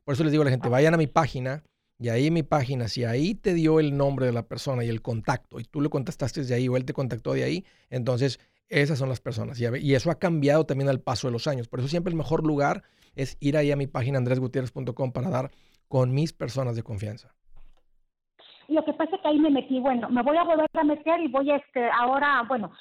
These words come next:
Speaker 2: mi pregunta es, Andrés,
Speaker 1: Sí, sí.
Speaker 2: ¿en qué mi hijo estaría, ah, podría invertir? Él tiene veintitrés años, tiene siete mil dólares ahorrados,
Speaker 1: Qué bien.
Speaker 2: pero mi pregunta es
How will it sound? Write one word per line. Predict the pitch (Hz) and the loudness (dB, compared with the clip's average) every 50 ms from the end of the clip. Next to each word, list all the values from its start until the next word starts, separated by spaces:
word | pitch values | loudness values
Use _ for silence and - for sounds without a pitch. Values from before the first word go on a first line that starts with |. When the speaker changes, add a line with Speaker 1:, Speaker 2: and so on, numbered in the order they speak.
| - - - _ | -20 -20 -2 _
Speaker 2:
mi | 294 294 | 0 0
pregunta | 294 302 302 302 - - 311 320 311 330 320 285 | 2 0 0 0 0 0 0 0 2 2 2 2
es, | 277 269 - | 2 0 -2
Andrés, | 247 233 | -6 -4
Speaker 1:
Sí, | 175 139 95 - - _ | -2 -2 -4 -4 -8 _
sí. | _ - - 131 107 - _ _ - - - - _ _ _ | _ -6 -6 -6 -6 -8 _ _ -20 -20 -20 -20 _ _ _
Speaker 2:
¿en | 294 311 294 285 285 - | 2 4 4 4 2 0
qué | - 339 359 370 | -2 0 0 0
mi | 392 392 370 349 349 | 0 0 0 0 0
hijo | 330 - - 359 - - 381 - - - | 0 0 0 0 2 2 0 -2 -2 -4
estaría, | - 294 285 - 302 277 277 294 302 302 | -4 -4 -2 0 -2 0 0 2 2 2
ah, | 311 320 - - 269 262 254 262 262 262 | 2 2 0 0 -2 0 0 -2 -2 0
podría | - 294 262 247 277 311 311 320 | 0 0 2 4 4 4 6 6
invertir? | 302 277 262 240 233 - - 254 220 202 - | 6 4 4 2 -2 -4 -4 -4 -4 -2 -2
Él | 269 277 262 | -4 -2 0
tiene | 311 320 330 349 294 294 - | 2 4 4 4 2 0 -2
veintitrés | 285 262 247 254 247 233 - - 285 302 302 - - | -2 -2 -2 -2 -4 -10 -6 -2 -2 -2 -2 -2 -2
años, | 311 302 302 302 311 339 330 - - _ _ _ _ _ _ _ | 0 2 4 4 4 2 0 -2 -8 _ _ _ _ _ _ _
tiene | 277 294 285 294 294 285 294 | 0 2 4 4 2 0 0
siete | - 262 240 254 247 233 | -2 -4 -2 -2 -2 0
mil | 233 247 269 277 254 | 0 0 0 0 0
dólares | 277 285 277 262 285 294 - - 285 | 0 0 0 0 0 0 -4 -6 -4
ahorrados, | - 285 277 302 302 294 277 269 311 349 330 | -4 -2 -2 0 -2 -2 0 0 0 0 0
Speaker 1:
Qué | 120 113 | 2 0
bien. | - 220 107 101 95 | 2 0 0 -2 -4
Speaker 2:
pero | 285 277 269 | -2 -2 0
mi | 269 269 277 | 0 0 0
pregunta | - 277 269 262 247 294 302 294 - 311 294 294 | 0 -2 -4 -2 0 0 0 0 0 0 2 2
es | 311 302 | 2 0